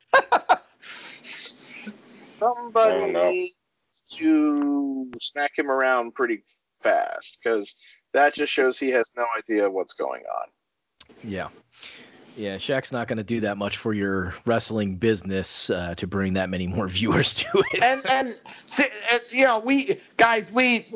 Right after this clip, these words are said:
Speaker 1: we, we, you know, we play Monday, Monday morning quarterback with Vince McMahon all the time. We, we, we, we like to take pot shots at him. But
Speaker 3: Indeed.
Speaker 1: if he didn't want Shaq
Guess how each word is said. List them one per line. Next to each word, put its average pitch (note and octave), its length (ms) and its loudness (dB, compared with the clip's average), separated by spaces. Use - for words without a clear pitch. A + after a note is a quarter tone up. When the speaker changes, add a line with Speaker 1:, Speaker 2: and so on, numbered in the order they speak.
Speaker 1:
we, B3 340 2
we, A#3 220 6
you G#3+ 60 8
know, F#3 200 4
we G3 120 4
play G#3 240 2
Monday, F#3+ 380 4
Monday F3 480 4
morning E3+ 300 4
quarterback D#3 520 4
with D3 140 0
Vince D3+ 220 0
McMahon C#3+ 360 4
all C#3 160 4
the D3+ 80 -2
time. A#2+ 440 0
We, C#3 260 2
we, D3+ 220 4
we, D3+ 240 2
we D3+ 120 4
like D3+ 220 2
to - 60 -18
take D3 260 0
pot C#3+ 280 2
shots A2+ 300 2
at A2+ 120 -4
him. G#2+ 240 -2
But G3 340 4
Speaker 3:
Indeed. E3+ 180 4
Speaker 1:
if - 180 0
he G#3+ 360 2
didn't B3 220 4
want A3+ 240 2
Shaq F3 460 2